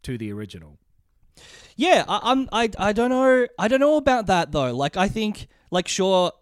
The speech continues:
Speaker 2: um, you can. I think it's valid to be like, "Why did Barrett and Tifa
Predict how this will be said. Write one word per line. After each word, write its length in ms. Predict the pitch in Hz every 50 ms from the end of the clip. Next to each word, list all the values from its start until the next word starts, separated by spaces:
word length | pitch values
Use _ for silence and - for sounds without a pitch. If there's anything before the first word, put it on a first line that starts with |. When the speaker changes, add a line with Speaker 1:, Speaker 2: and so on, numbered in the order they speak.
| _ -
Speaker 2:
um, 180 | 165 165 170
you 100 | 185 185
can. 300 | - 196 180 170 165 156 - _ _ _ -
I 80 | 175 170
think 160 | 190 185 180
it's 100 | 165 -
valid 340 | 147 160 165 160 160 156 160
to 100 | - 156
be 160 | 135 151 147
like, 240 | 143 139 135 135 -
"Why 180 | 147 165 208 247
did 160 | 254 208 156
Barrett 300 | 143 147 165 175 165 151
and 100 | 151 139
Tifa 560 | - 151 151 147 - - 139 131 123 120